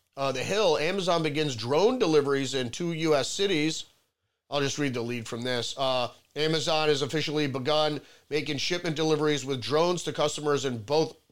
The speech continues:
Lockeford, California, and College Station, Texas, the company confirmed. So the robot revolution.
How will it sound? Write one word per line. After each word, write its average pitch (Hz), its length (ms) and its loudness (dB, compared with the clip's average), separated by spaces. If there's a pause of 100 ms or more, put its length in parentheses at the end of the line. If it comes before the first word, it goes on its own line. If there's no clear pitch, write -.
Lockeford, 185 760 2
California, 165 640 2
and 131 120 -2
College 139 340 0
Station, 135 400 -2
Texas, 135 400 -6
the 123 100 -12
company 123 380 -6
confirmed. 113 680 -6 (1080)
So 92 280 -10
the 92 100 -12
robot 156 520 0
revolution. 135 680 -4